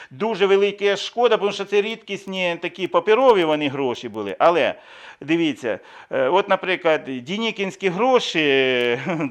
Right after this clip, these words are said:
<laughs> попробуйте, не дуже так, е, де можна дістати. Друге, допустим, дінікінські гроші в Ростові були один екземпляр, один в Одесі, що випускалися. Е, дро-, третє, більшовицькі гроші, ми завжди козиряли, от дивіться на них,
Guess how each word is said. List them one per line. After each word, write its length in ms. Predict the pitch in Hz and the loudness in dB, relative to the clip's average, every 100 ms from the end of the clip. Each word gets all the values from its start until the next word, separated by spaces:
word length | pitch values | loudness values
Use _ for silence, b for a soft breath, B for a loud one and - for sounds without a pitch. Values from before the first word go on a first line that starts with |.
| 127 | -8
<laughs> 400 | 123 139 135 120 | -12 -10 -10 -6
попробуйте, 640 | 175 233 214 147 143 143 | -6 -2 -2 -4 -6 -8
не 120 | 170 | -8
дуже 280 | 175 160 151 | -8 -8 -6
так, 180 | 147 131 | -4 -4
е, 400 | 120 120 117 113 | -2 -2 0 -2
де 220 | 110 120 113 | -2 -4 -4
можна 320 | 117 110 113 | -6 -8 -10
дістати. 640 | 110 113 - 104 95 95 B B B - | -10 -12 -4 -4 -4 -10 B B B -4
Друге, 460 | 160 240 226 214 | 0 2 6 4
допустим, 400 | 208 208 202 202 | 4 -2 -6 -6
дінікінські 360 | 185 220 220 226 202 220 | -6 -6 -4 -6 -6 -2
гроші 460 | 202 220 214 214 185 B | 2 2 2 0 -2 B
в 160 | 165 165 | -2 0
Ростові 560 | 208 208 269 277 226 | 0 0 4 6 6
були 280 | 160 170 165 | 2 0 2
один 240 | 160 151 151 | 0 0 -4
екземпляр, 480 | 139 151 143 156 | -4 -6 -2 0
один 320 | 170 180 226 202 | 0 -2 -4 -2
в 40 | |
Одесі, 580 | 202 156 135 120 - 120 | -2 2 2 2 -2 -6
що 140 | 135 | -4
випускалися. 1000 | 127 117 131 - 120 110 110 110 113 104 101 B B B | -6 -6 -10 -2 0 0 -2 -4 -4 -4 -6 B B B
Е, 680 | 131 127 131 131 131 131 131 | 0 4 4 4 2 0 -2
дро-, 440 | 131 165 190 180 | -4 -2 0 0
третє, 480 | 175 185 190 175 180 | -2 0 0 0 -4
більшовицькі 640 | 151 202 254 240 202 - | -4 -4 -4 -4 -6 -6
гроші, 380 | 156 165 165 170 | -4 -2 -2 -4
ми 100 | 165 | -8
завжди 280 | 151 156 160 | -4 -4 -6
козиряли, 540 | - 139 175 196 175 | -8 -6 -2 2 2
от 100 | 143 | 2
дивіться 360 | 123 147 147 143 | -2 -8 -6 -4
на 120 | 139 | -4
них, 280 | 135 131 - | -4 -4 -8